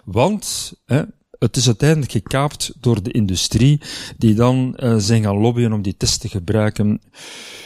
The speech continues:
We zouden er heel veel kunnen over vertellen, maar wanneer stijgt de P S A? Als uw prostaat groeit, hè, meer cellen, groter prostaat, heb je meer P S A. Eh, en dat hebben we dus meestal bij de goedaardige vergroting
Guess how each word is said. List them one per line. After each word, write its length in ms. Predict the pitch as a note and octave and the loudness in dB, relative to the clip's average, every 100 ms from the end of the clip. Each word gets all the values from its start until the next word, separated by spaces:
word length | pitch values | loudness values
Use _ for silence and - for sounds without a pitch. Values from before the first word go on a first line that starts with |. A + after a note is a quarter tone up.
| - - _ _ _ _ - _ _ _ _ _ - | -20 -20 _ _ _ _ -20 _ _ _ _ _ -6
We 120 | A#2+ | -2
zouden 280 | C3+ D3 B2 | 4 4 4
er 60 | D3 | 4
heel 140 | C3 | 4
veel 200 | C3+ F3 | 4 2
kunnen 220 | F#3+ F3 | 2 2
over 200 | E3+ D#3 | 2 2
vertellen, 420 | C#3+ - E3 D#3 | 0 0 0 2
maar 160 | C3 C3+ | 0 -2
wanneer 420 | - B2 B2+ C#3+ - | -2 0 4 4 4
stijgt 800 | - - D#3+ E3 - - - - | 2 2 4 6 4 0 -8 -8
de 180 | A#2 A#2+ | -4 -2
P 340 | - A2+ G#2+ | 2 2 2
S 80 | G2 | 2
A? 420 | B2 F3+ F#3+ _ _ _ _ _ _ _ _ _ _ _ | 2 2 -2 _ _ _ _ _ _ _ _ _ _ _
Als 200 | - B2+ | -4 0
uw 100 | A#2+ | 0
prostaat 560 | G#2 G#2+ - A2+ G2+ - | 0 -2 -2 0 -2 -4
groeit, 520 | - G#2+ - - - - | 0 2 2 -6 -10 -6
hè, 140 | B2 - - _ | -6 -6 -18 _
meer 260 | - G#2+ G#2+ | -2 2 2
cellen, 500 | - - A2+ E3+ C3+ | 2 2 2 0 -2
groter 300 | A#2+ A2 G2 | 0 0 -2
prostaat, 460 | - F2+ A2+ C#3+ - | -6 -6 -2 -2 -4
heb 160 | A#2+ | -6
je 60 | G#2 | -2
meer 280 | G#2 G#2 - | 0 -2 -2
P 60 | G2+ F#2 | -4 -4
S 120 | F2 | -4
A. 260 | G#2+ C3+ D3+ - - - - | -4 -6 -8 -16 -20 -18 -4
Eh, 260 | A#2 - | -4 -2
en 60 | A2+ | 0
dat 180 | A#2 - | 0 0
hebben 280 | C3 A#2 | 2 2
we 60 | G2 | 4
dus 280 | A2+ - - | 2 0 -2
meestal 720 | A2+ A2 A#2 - A2 G#2+ A#2 | 0 2 2 0 -4 -4 -4
bij 140 | G2+ G2+ | -4 -2
de 100 | G2 | -2
goedaardige 640 | - G2+ G#2 A#2 G#2+ G2+ | -2 0 2 0 0 -2
vergroting 680 | F2+ F#2 G#2 A2 G#2+ G2 | 0 2 4 2 2 -4